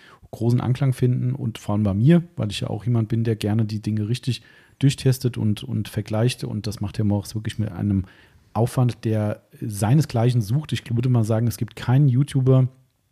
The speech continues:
in unserer Branche, der mehr Aufwand betreibt als er. Also mit Abstand wahrscheinlich. Ähm, und es vor allem auch so wissenschaftlich fundiert macht.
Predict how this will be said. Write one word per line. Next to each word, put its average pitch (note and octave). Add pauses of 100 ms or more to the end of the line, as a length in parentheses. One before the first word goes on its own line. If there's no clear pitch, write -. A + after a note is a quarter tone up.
(340)
in A2+
unserer A#2
Branche, A2
der G#2
mehr G#2
Aufwand G#2
betreibt -
als B2+
er. B2+ (300)
Also G2 (200)
mit -
Abstand D3
wahrscheinlich. C#3+ (720)
Ähm, A#2
und G#2+
es G2
vor A#2
allem G#2+
auch G#2
so G#2
wissenschaftlich C3
fundiert A#2
macht. D3